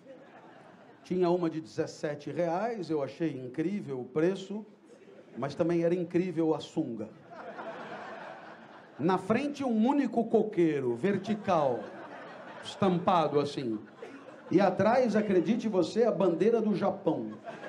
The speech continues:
Quer dizer,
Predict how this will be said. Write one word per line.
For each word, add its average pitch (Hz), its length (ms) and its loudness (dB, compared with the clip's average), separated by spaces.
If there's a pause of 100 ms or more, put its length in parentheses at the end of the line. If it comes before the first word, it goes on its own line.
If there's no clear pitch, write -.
(1900)
Quer - 40 -2
dizer, - 440 2